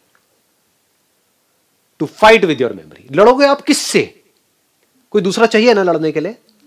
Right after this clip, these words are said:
लड़ने के लिए दो लोग चाहिए होते हैं, एक ही काफी है। जहां पर एक ही है, वहां पर कैसे लड़ाई होगी? वहां पर डर कैसे होगा? अगर वो memories मुझसे अलग हैं, तो वो मेरा कुछ बिगाड़ सकती हैं। अगर वो मैं ही हूं,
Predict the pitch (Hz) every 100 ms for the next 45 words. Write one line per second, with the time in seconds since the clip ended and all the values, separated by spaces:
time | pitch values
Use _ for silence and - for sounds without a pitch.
0 | _ _ - 139 147 185 208 180 185 208
1 | 202 202 196 285 190 180 185 170 - 113
2 | 87 _ - - 220 226 214 208 226 214
3 | 208 - - 170 196 208 285 - 233 302
4 | 320 311 170 110 98 _ _ - 170 208
5 | 214 180 165 120 120 _ _ _ _ _
6 | - 226 254 196 269 254 214 196 135 -
7 | - _ _ _ _ _ _ _ _ -
8 | 208 247 277 277 254 262 294 262 269 320
9 | 220 247 262 262 269 240 240 240 208 214
10 | 196 190 - 175 151 196 - _ - 220
11 | 277 294 240 262 302 233 170 - _